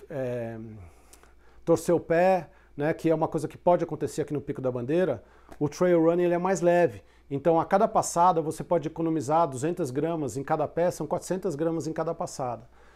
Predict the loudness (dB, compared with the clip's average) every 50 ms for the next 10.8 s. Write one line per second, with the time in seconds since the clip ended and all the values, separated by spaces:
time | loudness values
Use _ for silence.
0 | -20 -14 -8 -8 -6 -4 -4 -4 -2 -2 -2 -2 -2 -4 -4 -2 -2 -4 -2 -2
1 | -4 -4 -4 -6 -10 -12 -12 -12 -14 -12 -12 -12 -12 -12 -16 _ _ _ _ -20
2 | _ -10 -10 -4 -2 0 0 0 0 -2 -4 -8 -8 -6 -6 -8 -4 -4 -2 -2
3 | -2 -4 -4 -8 -20 -20 -20 -20 -20 -20 -18 -16 -12 -4 -2 -2 -2 -2 -4 -4
4 | -2 -2 -2 -2 -2 -2 -4 -4 -4 -4 -4 -4 -2 -2 0 0 0 0 -2 -2
5 | -2 -2 -2 -2 -2 -2 -4 -6 -6 -8 -8 -8 -6 -6 -6 -6 -6 -6 -8 -14
6 | -6 -4 -2 -2 0 0 -2 -2 -2 -4 -4 -6 -6 -6 -6 -4 -2 -2 -2 -4
7 | -4 -8 -12 -20 -20 -20 -20 -20 -20 -10 -4 -2 0 0 0 0 0 -2 -2 -4
8 | -6 -6 -6 -6 -6 -8 -8 -10 -14 -14 -8 -6 -2 2 4 4 4 4 2 2
9 | 0 0 -4 -4 -6 -8 -8 -12 -14 -18 -18 -14 -12 -10 -8 -6 -6 -6 -4 -4
10 | -4 -4 -4 -6 -6 -4 -2 -2 -2 -2 -4 -6 -6 -8 -12